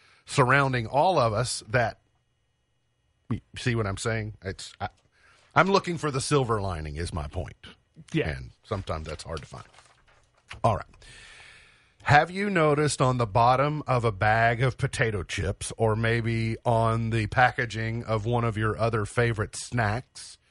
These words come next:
Speaker 1: you'll find a, almost a rainbow of color dots?
Speaker 2: Mm-hmm.
Speaker 1: Have you ever been curious on what these mean?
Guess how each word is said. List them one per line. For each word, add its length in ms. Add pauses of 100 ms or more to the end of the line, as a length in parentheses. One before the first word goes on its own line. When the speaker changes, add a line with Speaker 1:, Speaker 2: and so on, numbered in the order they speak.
(720)
Speaker 1:
you'll 220
find 640
a, 560
almost 360
a 140
rainbow 1120 (720)
of 840 (500)
color 280
dots? 600 (140)
Speaker 2:
Mm-hmm. 300 (2250)
Speaker 1:
Have 180
you 160
ever 180
been 200
curious 460
on 140
what 180
these 220
mean? 440